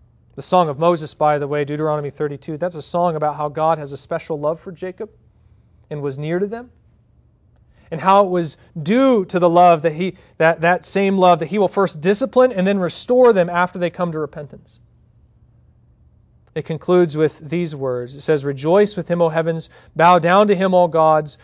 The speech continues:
for he avenges the blood of his children and takes vengeance on his adversaries. He repays those who hate him and cleanses his people's land."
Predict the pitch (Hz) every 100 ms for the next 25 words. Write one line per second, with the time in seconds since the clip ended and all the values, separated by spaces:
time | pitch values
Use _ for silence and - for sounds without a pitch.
0 | _ - 156 165 143 165 190 196 170 160
1 | 170 165 160 147 - 165 156 147 143 156
2 | - 143 165 175 190 160 160 151 143 151
3 | 147 147 - 151 143 135 - _ - 151
4 | 135 - 175 180 160 165 156 - 139 160
5 | 156 143 143 - _ _ _ 151 135 -
6 | 165 180 190 185 185 165 139 - 165 156
7 | 156 147 - 147 131 127 120 120